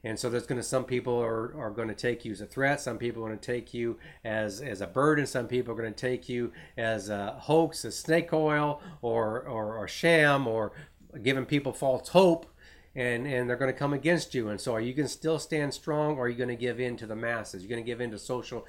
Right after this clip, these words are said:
media, give in to social pressure, and decide to keep Jesus quiet, to keep, you know, keep it quiet that Jesus does heal and is willing to heal, that Jesus does protect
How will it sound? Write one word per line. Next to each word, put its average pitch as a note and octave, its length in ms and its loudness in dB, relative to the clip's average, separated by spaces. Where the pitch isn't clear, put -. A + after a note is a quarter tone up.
media, B2 300 -2
give A2+ 200 -2
in A#2+ 80 -2
to A2+ 80 -4
social B2 380 -4
pressure, A#2 560 -2
and A#2 80 -4
decide A2+ 360 -2
to G#2+ 40 -6
keep A#2+ 320 -4
Jesus A2 320 -6
quiet, A#2+ 380 0
to G2+ 40 -8
keep, - 260 -10
you A2+ 100 -4
know, A2+ 120 -2
keep C3+ 180 0
it B2+ 100 -8
quiet B2+ 340 2
that G2+ 100 -12
Jesus A#2 400 -6
does A#2+ 340 -2
heal G#2 400 -6
and A2+ 80 -4
is G2+ 140 -2
willing A#2+ 320 2
to A2 80 -2
heal, G2+ 400 -4
that G#2 140 -10
Jesus A#2+ 320 -2
does B2+ 320 2
protect - 560 -4